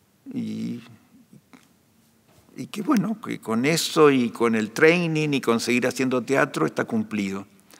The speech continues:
Y yo pienso que eso es desconocer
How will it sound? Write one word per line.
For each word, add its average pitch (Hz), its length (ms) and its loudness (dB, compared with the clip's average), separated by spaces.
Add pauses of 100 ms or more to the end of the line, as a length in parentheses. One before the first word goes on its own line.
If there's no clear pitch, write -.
(800)
Y 147 160 -2
yo 170 180 2
pienso 202 420 -2
que 151 180 0
eso 143 480 -2
es - 500 -8
desconocer 127 880 2